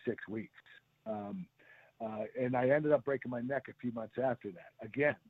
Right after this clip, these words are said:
um, I didn't let my neck heal properly. Even though I was cleared by a doctor, I wish I would have slowed down. I would have taken my time.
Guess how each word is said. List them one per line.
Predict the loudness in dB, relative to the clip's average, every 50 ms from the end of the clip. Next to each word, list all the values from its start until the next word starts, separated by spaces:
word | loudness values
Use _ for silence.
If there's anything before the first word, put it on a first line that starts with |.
| _ _ _ _ _ -20 -20 -20 _ -6
um, | -6 -4 -4 -4 -6 -8 -4 2
I | 4 4 6
didn't | 8 6 6 8 8
let | 6 6 6
my | 2 -4
neck | -2 0 -2 -2 -2 -2
heal | -4 -4 -4 -4
properly. | -6 -8 -10 -10 -10 -16 -18 -18 -20 -20 -20 _ _ _ _ -4
Even | -4 -2 -2 0
though | 2 4
I | 4 4
was | 4 2 -2 -4
cleared | -2 -2 -2 0
by | 0 -2 -2 -2
a |
doctor, | -2 -2 -2 -2 -2 -2 -2 -2 0 -2 -2 -6 _ _ -20 -20 -20 _ _ -6
I | -4
wish | -2 0 0 0 2 4
I | 4 4
would | 4 2 0
have | -4 -6 _ -4
slowed | 0 0 0 0 0
down. | -2 -4 -2 -2 -2 -2 -2 -4 -6 -8 -10 -10
I | -10
would | -8 -10
have | -8 -4
taken | 0 0 0 0 -2 -4
my | -2 -2 -4 -4 -4 -4
time. | -4 -2 -2 -4 -4 -6 -8